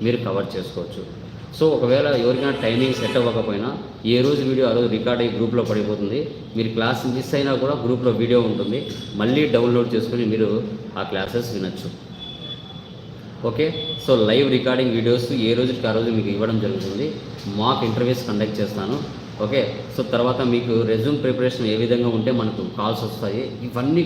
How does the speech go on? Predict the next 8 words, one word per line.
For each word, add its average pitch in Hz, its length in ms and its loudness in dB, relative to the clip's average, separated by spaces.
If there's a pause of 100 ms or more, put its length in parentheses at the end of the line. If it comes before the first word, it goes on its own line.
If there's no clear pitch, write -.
కూడా 139 160 0 (500)
మనకు 110 240 -2
క్లియర్ 123 260 4
కట్‌గా 120 260 0 (120)
సబ్జెక్ట్లో 117 480 0
ఇవ్వడం 104 320 -2
జరుగుతుంది. 87 360 -6 (560)
లేట్ 117 200 4